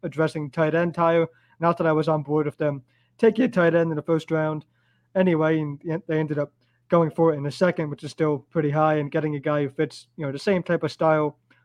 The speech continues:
of play as a Peyton Hendershot or a Jake Ferguson. So we know kinda what they're looking for at tight end. We just don't know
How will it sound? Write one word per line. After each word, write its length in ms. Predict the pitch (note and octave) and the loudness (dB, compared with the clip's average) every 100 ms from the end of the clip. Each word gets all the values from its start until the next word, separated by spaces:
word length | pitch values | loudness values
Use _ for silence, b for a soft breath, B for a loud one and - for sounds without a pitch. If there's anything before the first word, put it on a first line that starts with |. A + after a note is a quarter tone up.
| _ D#3 | _ -8
of 120 | - | -4
play 320 | E3+ E3 D#3+ | 2 4 4
as 300 | D#3+ E3 D#3 | 4 2 2
a 180 | D3+ D3 - | 0 -2 -2
Peyton 220 | F3 D#3 | -2 0
Hendershot 500 | D#3+ D3+ C#3+ D#3+ D3+ | -2 -2 0 0 0
or 100 | C#3+ | -2
a 40 | |
Jake 220 | C3+ D3 - | -2 -4 0
Ferguson. 540 | E3 D#3 C#3+ D3 D3 | 0 2 -2 -4 -6
So 120 | - | -4
we 120 | C#3+ | -4
know 280 | D3 D#3+ D3+ - _ _ | 0 0 -2 -6 _ _
kinda 160 | - E3+ | -2 2
what 140 | E3 | 2
they're 100 | D#3+ | 0
looking 220 | E3+ G3 E3+ | 0 0 0
for 240 | E3 D#3+ | 2 2
at 80 | D#3 | 2
tight 160 | E3 | 0
end. 220 | D#3 D#3+ D#3 | 2 0 -2
We 80 | |
just 140 | D3+ - | -6 -4
don't 180 | D#3 D3 | -2 0
know 260 | D3 C#3 | -2 -2